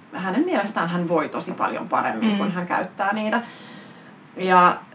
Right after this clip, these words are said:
Speaker 1: sit mä oon vaan niinku ajatellut silleen, että okei, et no, jos sä oikeesti koet, että sä voit paremmin, niin siis käytä vaan, et en mä nyt niitä
Speaker 2: Mm.
Speaker 1: kiellä, mutta ei sit välttämättä oo mitään
Speaker 2: Mm.
Speaker 1: niinku hyötyäkään. Ja sitten taas toiseen niin kun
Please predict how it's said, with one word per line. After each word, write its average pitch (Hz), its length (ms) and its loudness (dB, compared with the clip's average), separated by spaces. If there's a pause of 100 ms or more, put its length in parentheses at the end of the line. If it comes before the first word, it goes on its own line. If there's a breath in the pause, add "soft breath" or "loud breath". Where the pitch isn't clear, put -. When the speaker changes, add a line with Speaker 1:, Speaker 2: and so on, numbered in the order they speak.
Speaker 1:
sit 202 180 -4
mä 226 160 8
oon 247 100 8
vaan 302 180 8
niinku 254 180 4
ajatellut 180 440 6
silleen, 170 240 2
että 160 100 0
okei, 302 240 2
et 262 120 0
no, 262 180 0
jos 311 200 0
sä 214 100 2
oikeesti 226 400 2
koet, 185 300 2
että 175 140 -2
sä - 60 -8
voit 160 240 0
paremmin, 160 420 2
niin 165 260 -2 (420)
siis 233 280 -2
käytä 202 380 4
vaan, - 200 4
et 170 80 -2
en - 100 -2
mä 220 60 4
nyt 240 100 8
niitä 233 180 6
Speaker 2:
Mm. 196 160 0
Speaker 1:
kiellä, 151 460 4 (160)
mutta 156 440 0
ei 165 140 0
sit 180 180 -4
välttämättä 165 500 2
oo 165 220 6
mitään 180 420 -2
Speaker 2:
Mm. 190 60 -6
Speaker 1:
niinku 180 260 -4 (100)
hyötyäkään. - 760 0 (800 loud breath)
Ja 190 340 8
sitten 240 340 4
taas 202 180 8
toiseen 247 580 4 (160)
niin 180 200 0
kun 165 200 2